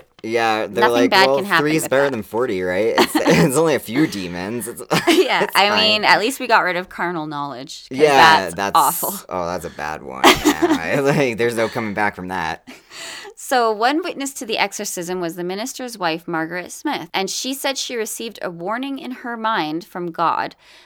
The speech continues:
Speaker 1: that said the demon of murder was going to escape and kill Christine.
Speaker 2: Bad. That's not good.
Speaker 1: So she begged the priests to finish, but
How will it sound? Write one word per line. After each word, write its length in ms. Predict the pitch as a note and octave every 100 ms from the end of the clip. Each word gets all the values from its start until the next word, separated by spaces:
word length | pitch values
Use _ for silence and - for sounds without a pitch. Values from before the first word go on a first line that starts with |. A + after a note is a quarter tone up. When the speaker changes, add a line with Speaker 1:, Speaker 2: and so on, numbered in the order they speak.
| _
Speaker 1:
that 240 | F3 E3+ -
said 440 | - F#3 F3+ - -
the 100 | F3
demon 320 | F3 A3+ C4
of 100 | B3
murder 380 | F#3 E3+ F3 F3
was 140 | E3
going 340 | E3 E3 E3+
to 180 | G3 B3
escape 460 | B3 - - - _ -
and 160 | G3
kill 240 | F#3 D#3+ C#3+
Christine. 640 | - - - B3+ - - _ -
Speaker 2:
Bad. 380 | C#2 C2 E2 - _
That's 160 | - D#2+
not 140 | D#2+ D#2
good. 220 | D2+ E2 _
Speaker 1:
So 240 | - - G3+
she 480 | - A#3 G#3+ G3+ -
begged 540 | G3 G#3+ A#3 C4+ -
the 60 | C#4
priests 500 | - G#3+ G#3+ - -
to 80 | G3
finish, 460 | - F3+ C#4+ D#4+ -
but 320 | F#3 D#3+ C#3